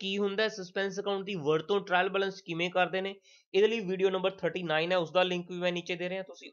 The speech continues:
ਉਹਨੂੰ ਵੀ ਦੇਖੋ ਤਾਂ ਕਿ ਸਸਪੈਂਸ ਅਕਾਊਂਟ ਦੇ ਬਾਰੇ ਡਿਟੇਲ ਇਨਫੋਰਮੇਸ਼ਨ ਮਿਲ ਸਕੇ, ਜੇਕਰ ਤੁਹਾਨੂੰ ਕਲੀਅਰ ਨਹੀਂ ਹੈ। ਜੇ ਪਤਾ ਹੈ then it's very good। ਆਓ ਅੱਗੇ ਵਧੀਏ। In case of one sided error ਤਾਂ ਸਸਪੈਂਸ ਅਕਾਊਂਟ ਯੂਜ਼ ਕੀਤਾ ਜਾਂਦਾ ਹੈ।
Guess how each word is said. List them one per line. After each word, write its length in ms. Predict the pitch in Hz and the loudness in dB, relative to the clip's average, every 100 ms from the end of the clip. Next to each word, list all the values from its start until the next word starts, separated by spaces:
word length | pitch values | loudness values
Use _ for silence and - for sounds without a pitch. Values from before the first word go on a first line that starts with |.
| - | -4
ਉਹਨੂੰ 260 | 151 180 175 | -2 0 -2
ਵੀ 100 | 139 | -4
ਦੇਖੋ 380 | 117 - - _ _ _ _ _ _ _ - | -6 -8 -20 _ _ _ _ _ _ _ 2
ਤਾਂ 100 | 180 | 2
ਕਿ 100 | 214 | 4
ਸਸਪੈਂਸ 480 | 208 208 - 226 220 | -2 -2 4 4 6
ਅਕਾਊਂਟ 240 | 208 190 | 6 6
ਦੇ 80 | 180 | 4
ਬਾਰੇ 180 | 180 180 | 4 2
ਡਿਟੇਲ 340 | 156 147 160 165 | 0 0 0 0
ਇਨਫੋਰਮੇਸ਼ਨ 500 | 139 147 131 131 180 | -4 -4 -4 -6 -2
ਮਿਲ 180 | 151 127 | 0 0
ਸਕੇ, 220 | 165 180 | -2 -2
ਜੇਕਰ 280 | 143 160 180 | -2 -2 0
ਤੁਹਾਨੂੰ 300 | 165 147 156 | 0 -2 -4
ਕਲੀਅਰ 340 | 156 151 180 143 | -4 0 0 0
ਨਹੀਂ 280 | 127 135 | -4 -4
ਹੈ। 80 | 120 | -6
ਜੇ 140 | 107 175 | -4 -2
ਪਤਾ 260 | 180 180 | 0 0
ਹੈ 80 | 240 190 | 0 4
then 180 | 190 190 185 - | 2 0 -8 -8
it's 200 | 160 - 131 104 120 | -10 -8 -12 -2 4
very 180 | 170 180 | 4 6
good। 220 | 151 113 - _ _ _ - | 2 2 -4 _ _ _ 6
ਆਓ 260 | 180 170 | 10 10
ਅੱਗੇ 140 | 120 110 | 6 0
ਵਧੀਏ। 320 | 98 101 120 | -2 -6 -6
In 60 | 190 | 2
case 180 | 240 240 254 | 6 6 6
of 140 | 196 | 4
one 200 | 160 240 233 | 6 4 2
sided 300 | 208 151 110 | 0 2 0
error 260 | 104 120 - _ _ _ _ _ - | -2 -4 -6 _ _ _ _ _ 0
ਤਾਂ 80 | 208 | 0
ਸਸਪੈਂਸ 560 | 208 196 214 202 202 | 0 0 4 4 4
ਅਕਾਊਂਟ 280 | - 180 165 | 0 2 0
ਯੂਜ਼ 240 | 127 127 110 | -2 -8 -8
ਕੀਤਾ 260 | 104 110 | -10 -8
ਜਾਂਦਾ 280 | 104 98 | -6 -8
ਹੈ। 60 | 87 | -14